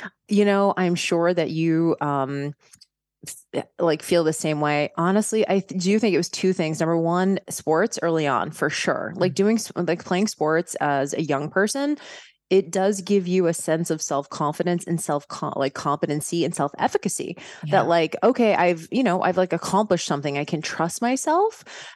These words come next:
Speaker 1: And I, what I find, especially 'cause I work with a lot of women, is they have to constantly, like, they need to be checking, "Is it okay? Am I doing the right thing?" They have this constant need for, like, I, I guess it is a validation. And it's really, this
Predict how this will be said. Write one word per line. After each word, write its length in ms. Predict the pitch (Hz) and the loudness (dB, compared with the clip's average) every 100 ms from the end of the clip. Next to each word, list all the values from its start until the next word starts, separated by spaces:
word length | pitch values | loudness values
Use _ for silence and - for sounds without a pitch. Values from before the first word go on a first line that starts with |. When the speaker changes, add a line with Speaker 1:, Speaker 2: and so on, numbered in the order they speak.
| - | 0
Speaker 1:
And 80 | 220 | 2
I, 220 | 240 214 - | 4 2 2
what 140 | 208 | 4
I 100 | 202 | 4
find, 340 | 226 233 214 185 | 4 2 2 2
especially 400 | 170 196 196 202 | 2 0 0 -2
'cause 120 | - | 0
I 60 | 165 | 0
work 180 | 190 - | 0 0
with 100 | 220 | 0
a 20 | |
lot 120 | 180 | 0
of 120 | 165 160 | 0 0
women, 360 | 202 214 170 | 2 4 2
is 200 | 156 147 - | 0 -2 -8
they 360 | 135 139 185 180 | -10 0 2 2
have 340 | - 190 190 | 0 -2 0
to 100 | 170 | -6
constantly, 960 | - - 196 202 190 - 131 175 170 170 | -6 -2 0 0 0 -4 -2 0 2 2
like, 220 | 156 - - - | 2 -2 -8 0
they 120 | 180 | 2
need 120 | 185 | 2
to 60 | 170 | 0
be 60 | |
checking, 460 | 165 - 180 180 160 | -2 -2 0 0 0
"Is 120 | 156 | 0
it 80 | 151 | 0
okay? 380 | 147 196 196 185 | 0 2 2 4
Am 80 | 165 | 2
I 80 | |
doing 180 | 151 156 | 0 0
the 80 | 151 | 0
right 180 | 143 110 | -2 0
thing?" 280 | 208 196 180 | 2 2 2
They 60 | |
have 100 | 165 | 0
this 120 | 156 | -2
constant 520 | - - 170 180 170 156 | -6 -2 -2 -2 -4 -2
need 260 | 165 175 | 0 0
for, 160 | - 151 | 0 0
like, 240 | 139 139 - | 2 0 -2
I, 80 | - | -2
I 60 | 185 | 0
guess 200 | 196 185 | 0 0
it 80 | 180 | 0
is 100 | 165 | 0
a 60 | |
validation. 680 | 147 143 147 208 226 175 165 - - - - _ | 2 2 2 2 2 0 -2 -6 -16 -20 -20 _
And 420 | 190 196 180 180 - _ _ - | 0 2 2 0 -2 _ _ -2
it's 260 | 202 190 | 0 0
really, 540 | 190 240 392 294 180 - | 0 4 4 4 2 -4
this 420 | 170 175 165 - | 0 0 0 -8